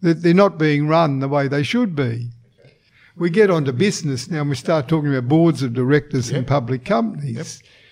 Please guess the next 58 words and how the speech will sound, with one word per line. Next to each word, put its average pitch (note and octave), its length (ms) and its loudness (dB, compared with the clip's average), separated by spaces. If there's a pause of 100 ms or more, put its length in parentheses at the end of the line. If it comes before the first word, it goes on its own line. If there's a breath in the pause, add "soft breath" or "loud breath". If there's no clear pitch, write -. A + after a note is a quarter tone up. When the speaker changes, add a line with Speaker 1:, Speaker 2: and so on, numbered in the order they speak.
(340 soft breath)
Speaker 1:
And, E3 300 0
Speaker 2:
And G3+ 80 -6
Speaker 1:
and D3+ 100 2
Speaker 2:
you've C3+ 80 2
got F#3+ 60 4
Speaker 1:
so G3 80 4
Speaker 2:
a G#3+ 40 6
few, G#3+ 120 4
Speaker 1:
I, D3+ 40 -6
Speaker 2:
and C3+ 80 0
you've C3+ 80 2
got C3+ 100 2
a B2+ 40 0
few C3 160 -2
of A#2 100 -4
you A2+ 140 -4
there, A2 260 -4 (160)
Speaker 1:
I've C#4+ 140 2
got F#3+ 140 4
a - 20 2
Speaker 2:
views - 60 -2
there. A#2 140 -8
Speaker 1:
fair G#3 200 6
few G#3 300 0
views, D3+ 500 0
and, E3+ 200 0
and, E3 340 0
and, D#3+ 480 -4 (420)
you F#3+ 160 0
know, D#3 240 2
when F#3+ 220 4
I D3+ 220 2 (480)
express - 640 0
that C#3+ 180 -2
view, D#3 280 2
I D#3+ 100 4
get E3 220 -2
quite G3 300 2
a F3 60 2
lot D#3 280 2
of C3 200 -4 (560)
C D#3+ 520 4
E D3+ 40 2
Os D3+ 340 4
and B2+ 160 -2
chairmen D#3 560 0
and B2 320 -4 (220)
things D#3 220 0
from C3 160 -6
public C3+ 340 0
companies C#3+ 500 -4 (180 soft breath)
ring F#3 220 6
me D3 140 4
on C#3 160 2
the B2 100 -2
quiet D#3+ 560 2
and C#3+ 120 -4
say, D#3+ 220 -2